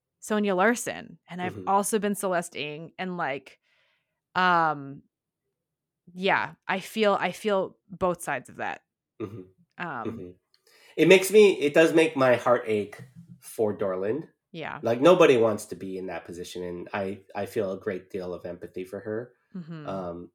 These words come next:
Speaker 2: but then putting on the other hat, like, I have been part of a group where, you know, there's a person who the group considers, you know, toxic or
Speaker 1: Mm-hmm.
Speaker 2: problematic or,
Speaker 1: Mm-hmm.
Speaker 2: like, and the group gets together,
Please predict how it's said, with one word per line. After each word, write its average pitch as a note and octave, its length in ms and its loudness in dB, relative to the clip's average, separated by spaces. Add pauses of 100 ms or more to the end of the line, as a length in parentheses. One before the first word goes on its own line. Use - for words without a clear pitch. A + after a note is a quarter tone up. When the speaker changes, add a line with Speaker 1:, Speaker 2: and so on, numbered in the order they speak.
(120)
Speaker 2:
but A2 120 -2
then F#2 300 -4 (240)
putting C3 220 0
on A2 100 2
the - 140 -4
other G2 400 -6 (180)
hat, G2 360 -6
like, G2+ 120 -8
I G#2+ 60 -4
have A#2 160 -2
been A2 120 -2
part G2+ 180 -6
of F2+ 100 -8
a F#2+ 40 -10
group F#2+ 420 -10
where, E2+ 340 -8 (560)
you F#2 100 -10
know, E2+ 360 -12
there's G2+ 180 -2
a - 40 -18
person A2 360 -2
who F#2 440 -8 (220)
the G#2 100 -4
group A#2 360 -4
considers, F#2+ 840 -8 (640)
you A#2 120 -2
know, E2+ 180 -8 (260)
toxic F#2 800 -8
or E2 280 -6
Speaker 1:
Mm-hmm. G3 300 -8
Speaker 2:
problematic F#3+ 800 -4 (100)
or, F#3 80 -6
Speaker 1:
Mm-hmm. F3+ 380 -8 (580)
Speaker 2:
like, G#2+ 300 -6 (100)
and B2+ 140 0
the A#2+ 60 2
group D3 220 0
gets B2+ 240 0
together, G#2+ 500 -2